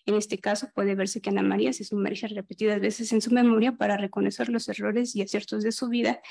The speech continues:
y así poder acceder a su muerte definitiva, lo que se observa especialmente cuando ella logra librarse del último sentimiento que la ataba a la vida, el odio hacia sí mismo. Y bueno, ¿mande?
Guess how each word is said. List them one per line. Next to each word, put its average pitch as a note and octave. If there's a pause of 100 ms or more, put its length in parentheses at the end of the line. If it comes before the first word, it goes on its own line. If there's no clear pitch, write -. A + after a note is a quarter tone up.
(320)
y G#3
así G#3+
poder G#3+
acceder G3+
a G#3
su -
muerte G3+
definitiva, G3+ (380)
lo G#3
que G3+
se G3+
observa G#3+
especialmente A3
cuando G3+
ella G#3+
logra G#3+
librarse G#3
del G#3
último G#3
sentimiento G3
que -
la -
ataba G#3
a -
la G3+
vida, A#3 (460)
el G#3
odio G#3
hacia G#3+
sí -
mismo. - (800)
Y G#3
bueno, F#3 (1400)
¿mande? A#3+